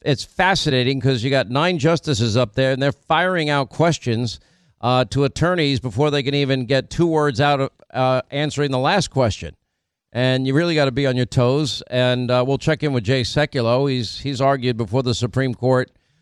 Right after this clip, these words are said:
He's been a part of twenty some odd cases. I, I think he argued somewhere near seventeen himself. Not an easy environment, but intellectually very stimulating. Uh, we'll get to all of that in a second. I can tell you that even the New York Times acknowledges that Trump is going to win this.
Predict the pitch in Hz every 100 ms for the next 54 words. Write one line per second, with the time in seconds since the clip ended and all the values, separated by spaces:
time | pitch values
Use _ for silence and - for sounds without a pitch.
0 | _ 131 127 131 104 156 160 135 98 _
1 | - 147 139 - 135 127 113 131 135 113
2 | 117 120 - 120 - - 156 135 127 127
3 | 123 - 135 131 127 120 117 117 - 147
4 | 131 127 - 139 113 113 - 123 131 175
5 | - _ _ _ _ - 123 147 - 139
6 | 139 143 113 135 120 123 139 160 180 127
7 | 123 - 139 143 139 139 131 123 107 127
8 | 131 - 139 147 151 160 185 190 - _
9 | _ _ _ 117 123 123 - 131 107 147
10 | 156 165 - 147 151 139 139 147 - 147
11 | 135 - 156 156 160 127 - 120 139 151
12 | 151 151 135 123 - 139 135 131 139 131
13 | - 135 139 151 123 107 120 123 143 127
14 | 147 139 107 113 139 139 110 123 110 -
15 | - 139 135 120 120 110 131 147 143 156
16 | -